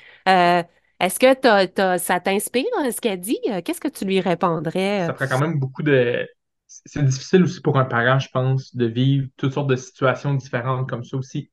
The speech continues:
Speaker 2: en même temps. On a deux enfants qui sont justement dans récemment ou même bientôt à la, à la transition postsecondaire, en, aussi même dedans.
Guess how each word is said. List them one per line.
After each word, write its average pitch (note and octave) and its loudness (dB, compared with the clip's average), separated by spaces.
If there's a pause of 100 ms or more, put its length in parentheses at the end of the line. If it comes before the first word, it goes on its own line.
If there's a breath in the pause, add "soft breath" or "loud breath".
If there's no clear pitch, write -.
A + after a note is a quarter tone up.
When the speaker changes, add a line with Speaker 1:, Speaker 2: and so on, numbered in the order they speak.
Speaker 2:
en B2+ -2
même B2+ -2
temps. D3 -4 (500 soft breath)
On C3 0
a B2+ 2
deux C#3+ 0
enfants C#3 -2
qui C3+ -10
sont C3+ -4
justement C3 -4
dans B2 0 (720 soft breath)
récemment C3+ 2
ou D3 0
même C#3 0
bientôt C3+ -2
à C3+ 0
la, A#2 -2 (100)
à A2+ -8
la A#2 -8
transition C3 -8 (180)
postsecondaire, C3 0 (720)
en, B2 -10 (120)
aussi C3+ -10
même C3 -2
dedans. B2+ 0